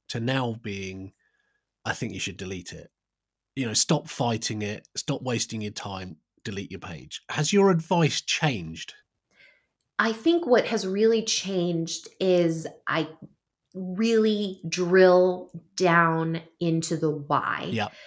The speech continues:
Speaker 2: If someone tells me they want help on Facebook, why? Why? I wanna get more reach. Why? <laughs> You just keep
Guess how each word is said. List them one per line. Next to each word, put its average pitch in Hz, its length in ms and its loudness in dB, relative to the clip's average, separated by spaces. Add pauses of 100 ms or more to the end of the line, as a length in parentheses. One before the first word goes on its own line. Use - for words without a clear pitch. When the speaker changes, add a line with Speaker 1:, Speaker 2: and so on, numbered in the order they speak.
(140)
Speaker 2:
If - 100 -4
someone 226 380 4
tells 202 200 4
me 190 160 4
they 170 160 4
want 180 260 0
help 180 220 -2
on 175 140 2
Facebook, 156 640 0 (320)
why? 170 520 -4 (840)
Why? 175 240 4
I 170 120 -4
wanna 180 280 2
get 175 240 2
more 165 180 2
reach. - 640 -4 (140)
Why? 160 640 -2 (140)
<laughs> - 220 12 (220)
You 214 280 8
just - 360 10
keep 233 320 0